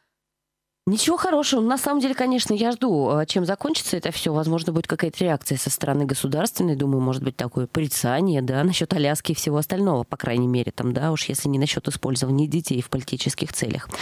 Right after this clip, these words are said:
Мы сейчас перейдём к кировским темам. Ну, наверное, оттолкнёмся от гражданского форума. Олег, вы один из соорганизаторов, как я понимаю, да?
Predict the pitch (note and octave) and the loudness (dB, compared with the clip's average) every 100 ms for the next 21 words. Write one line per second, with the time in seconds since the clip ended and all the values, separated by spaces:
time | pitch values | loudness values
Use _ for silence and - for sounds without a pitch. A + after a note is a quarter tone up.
0 | - - - - A3+ - A#3+ - G#3+ A3+ | -6 -6 -4 0 0 0 -2 0 0 2
1 | G#3+ - A#3 F3+ - E3 - B3 C4+ G3 | 0 0 0 0 -2 -2 0 2 2 2
2 | D#3 - - - F#3+ C#3 G#3 A3 E3+ E3 | -2 -10 -6 -2 2 2 2 2 2 2
3 | E3 F#3+ G3 E3+ D3 D3 D3+ E3 D#3+ D#3 | 2 -2 2 0 2 -2 0 0 0 -2
4 | - E3+ F3+ - D#3 C#3+ F#3+ B3+ - - | 0 -2 -2 0 0 2 2 0 -6 -12
5 | - - E3+ D#3+ F#3 F3+ E3+ E3+ D#3+ D3+ | -6 0 0 2 0 2 0 0 -2 -2
6 | - - F3 E3 D3+ D3+ C#3 B2 D#3 - | -4 -4 0 0 0 0 0 -2 -4 -4
7 | E3 F3+ F3 E3+ E3 D#3+ D3+ D3+ F#3 | -4 -4 -2 0 2 2 2 2 0